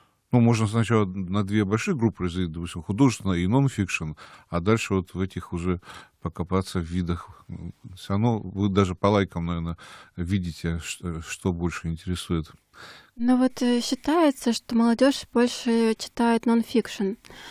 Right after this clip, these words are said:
Speaker 2: а при этом какую-то такую по психологии, по саморазвитию книги. Но поскольку я о них, э, пишу меньше, а, то, э, я вижу, что читают и художественную литературу.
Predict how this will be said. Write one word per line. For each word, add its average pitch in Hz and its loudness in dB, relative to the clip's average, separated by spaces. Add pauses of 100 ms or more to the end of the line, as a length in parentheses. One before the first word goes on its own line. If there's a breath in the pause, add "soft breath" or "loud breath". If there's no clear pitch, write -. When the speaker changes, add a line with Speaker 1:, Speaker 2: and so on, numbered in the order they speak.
(200 loud breath)
Speaker 2:
а 214 2
при 220 2
этом 220 4
какую-то 214 2
такую 208 -2 (280)
по 208 2
психологии, 220 0
по 214 -4
саморазвитию 202 0
книги. 202 2 (360 loud breath)
Но 214 2
поскольку 254 2
я 226 6
о 220 0
них, 226 4
э, 208 2
пишу 226 0
меньше, 240 4 (540 loud breath)
а, 202 6
то, 220 4 (240)
э, 190 2
я 214 4
вижу, 220 4
что - -6
читают - 0
и - 0
художественную 185 4
литературу. - -4